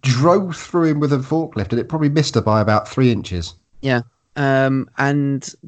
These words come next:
Speaker 2: then she puts a chain around his head, and he,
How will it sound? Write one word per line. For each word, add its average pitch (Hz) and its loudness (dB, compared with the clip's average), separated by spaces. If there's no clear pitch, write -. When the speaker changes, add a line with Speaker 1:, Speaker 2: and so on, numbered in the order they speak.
Speaker 2:
then 156 0
she - -4
puts 202 -6
a 156 -12
chain 185 -4
around 113 -2
his 101 -6
head, - -6
and 127 4
he, 156 6